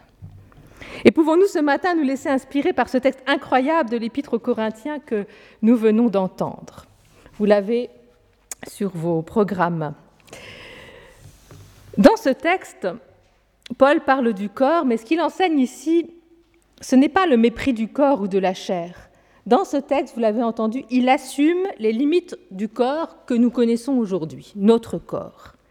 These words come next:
Et il nous rappelle que, comme tout en ce monde, eh bien,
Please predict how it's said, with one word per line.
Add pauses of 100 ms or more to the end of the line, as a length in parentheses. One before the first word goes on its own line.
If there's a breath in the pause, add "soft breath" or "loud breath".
(640 soft breath)
Et
il
nous
rappelle
que, (180)
comme
tout (460)
en
ce
monde, (260 soft breath)
eh
bien,